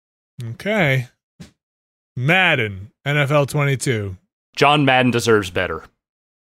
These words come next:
Speaker 1: What, uh, oh, speaking of, tell me about the big con.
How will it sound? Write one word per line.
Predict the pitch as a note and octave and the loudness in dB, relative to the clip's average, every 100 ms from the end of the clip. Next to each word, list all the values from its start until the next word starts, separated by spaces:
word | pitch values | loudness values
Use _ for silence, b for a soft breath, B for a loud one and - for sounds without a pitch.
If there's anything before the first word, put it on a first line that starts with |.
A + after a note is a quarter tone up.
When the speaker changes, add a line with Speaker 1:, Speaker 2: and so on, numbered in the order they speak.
| _ - | _ -12
Speaker 1:
What, | C3 C#3+ E3 E3+ | -2 2 4 4
uh, | E3 D#3+ D#3 D#3 | 4 4 2 0
oh, | D#3+ E3+ | 2 2
speaking | D#3+ - - B3 B3 F#3+ D3+ | 0 -4 2 2 4 2 2
of, | D#3+ C#3+ C3 C3 C3+ D3+ - _ _ _ _ _ _ - | 0 2 4 2 0 -4 -10 _ _ _ _ _ _ -6
tell | C#3+ | -2
me | C#3 | 0
about | C3+ A#2+ | 0 -2
the | |
big | A#2 C3+ | -2 -2
con. | A#2 B2 G#2+ C3 | -2 -6 -8 -14